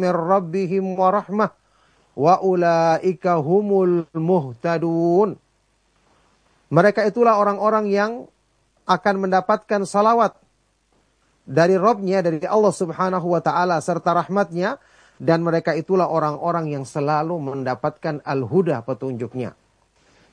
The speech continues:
<clears throat> Ini jelas sekali menggambarkan kepada kita, ya, seperti yang disebutkan di surat Al-Baqarah ayat satu lima puluh tujuh. Ini kan, ini keutamaan yang Allah berikan kepada orang-orang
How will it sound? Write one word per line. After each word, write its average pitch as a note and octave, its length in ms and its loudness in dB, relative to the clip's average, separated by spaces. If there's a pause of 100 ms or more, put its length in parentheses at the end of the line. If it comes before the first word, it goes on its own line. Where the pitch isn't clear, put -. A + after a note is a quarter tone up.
(240)
<clears throat> - 0 - (1500)
Ini C#3 80 -2
jelas E3+ 320 0
sekali E3+ 320 -2 (880)
menggambarkan D#3+ 640 0
kepada D3 400 -2
kita, E3 480 -4
ya, C3+ 160 -4
seperti C#3+ 400 -4
yang C#3 80 -2
disebutkan D3 480 -4
di C3+ 120 -10
surat C3+ 280 -2
Al-Baqarah C#3+ 480 -2
ayat C3 240 -6
satu C3+ 160 -6
lima B2+ 240 -4
puluh C3 240 -4
tujuh. C#3 320 -2
Ini B2+ 80 -6
kan, D3 160 -4
ini D#3+ 320 -6 (640)
keutamaan F3+ 640 0
yang D#3+ 160 -4
Allah E3+ 240 0
berikan E3+ 400 -2
kepada D#3+ 320 -2
orang-orang D#3+ 480 -2